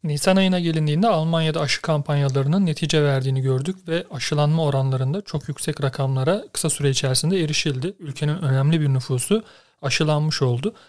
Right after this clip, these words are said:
Fakat enfeksiyon sayıları bu dönemde hala yükselmekteydi. Bu nedenle Almanya'da hükümet federal bir acil fren önlemleri uygulamaya soktu. Acil fren önlemleri neticesinde de yine sayılar düştü diyebiliriz.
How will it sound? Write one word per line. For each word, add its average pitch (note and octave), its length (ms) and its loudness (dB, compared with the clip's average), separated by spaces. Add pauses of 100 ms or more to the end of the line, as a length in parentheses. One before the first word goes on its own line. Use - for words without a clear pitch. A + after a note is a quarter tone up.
(280)
Fakat D#3+ 420 0
enfeksiyon D#3 460 2
sayıları E3+ 460 2
bu E3+ 60 -6
dönemde D#3+ 360 0
hala D#3 300 2
yükselmekteydi. D3 840 0
Bu F3 120 -2
nedenle D#3 360 0
Almanya'da D3 440 0
hükümet D3 420 -4
federal D3 520 0
bir F3+ 180 -2 (340)
acil C#3 280 0
fren D3+ 260 0
önlemleri B2 560 0
uygulamaya A#2+ 580 -8
soktu. C3+ 420 -8 (240)
Acil D3+ 240 4
fren D#3+ 240 2
önlemleri C#3+ 480 4
neticesinde C#3 580 0
de A3 60 0
yine F3+ 200 0
sayılar D#3 500 2
düştü D#3 360 0
diyebiliriz. D3 500 0